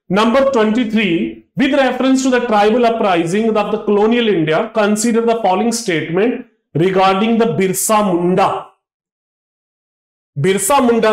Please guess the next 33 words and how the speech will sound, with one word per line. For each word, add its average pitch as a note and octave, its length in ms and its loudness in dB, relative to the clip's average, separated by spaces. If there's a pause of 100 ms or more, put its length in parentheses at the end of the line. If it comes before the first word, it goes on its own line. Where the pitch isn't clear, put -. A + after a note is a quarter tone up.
की, A3 120 2
यार, G#3 160 2
मुंडा G3+ 380 2
जो A3 180 2
अपराइजिंग F#3+ 720 0
है, D3+ 360 -2 (460)
मुंडा G3 340 2
अपराइजिंग F3+ 540 0
जो F#3+ 80 0
आज E3+ 240 0
की F#3 80 -2
डेट F3 360 -4
में F#3+ 80 2
आपका F3+ 360 -2
झारखंड E3 640 -2
या F3 140 0
छोटा F3 320 -2
नागपुर E3+ 380 -2 (100)
प्लेटू D#3+ 240 -2
वाले F3+ 220 -2
रीजन E3+ 300 -2
में F3+ 280 -2
हुआ, E3 360 -2 (300)
उसके A#3+ 300 -2
क्या A#3+ 280 0
कारण E3+ 320 0
थे? D3 140 -2 (420)
He B3 60 2 (120)
created A3 480 0
a - 20 -2 (160)
faith G3 240 2 (240)
called G#3 340 2 (480)
Birset G#3+ 720 0